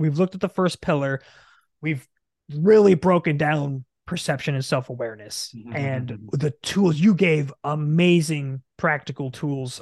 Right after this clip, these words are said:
Speaker 1: of, and practices that you can do right now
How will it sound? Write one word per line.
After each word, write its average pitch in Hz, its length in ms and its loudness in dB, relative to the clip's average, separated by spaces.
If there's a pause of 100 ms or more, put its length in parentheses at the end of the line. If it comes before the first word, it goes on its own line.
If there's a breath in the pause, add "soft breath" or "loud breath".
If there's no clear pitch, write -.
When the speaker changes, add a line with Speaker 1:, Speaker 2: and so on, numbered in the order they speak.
Speaker 1:
of, 131 300 -10 (320)
and 147 120 -2
practices 151 500 -2
that 147 100 -8
you 156 160 0
can 139 200 0 (680)
do 165 320 2
right 214 260 2
now 131 420 -4